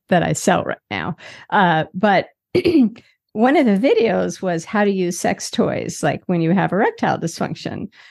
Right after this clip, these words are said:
because a lot of people don't know how to use it. And,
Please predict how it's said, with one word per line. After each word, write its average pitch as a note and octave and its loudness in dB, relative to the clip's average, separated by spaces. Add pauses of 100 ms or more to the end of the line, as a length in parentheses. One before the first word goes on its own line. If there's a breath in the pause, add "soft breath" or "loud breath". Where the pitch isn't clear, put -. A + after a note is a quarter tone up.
(200 soft breath)
because A3+ 0
a A3 -2
lot C#4+ 2
of G#4 -2
people C4+ 0
don't G#3 0
know F#3+ 0 (220)
how A3+ 2
to A3 0
use C4+ 0
it. E3+ -8
And, G3 0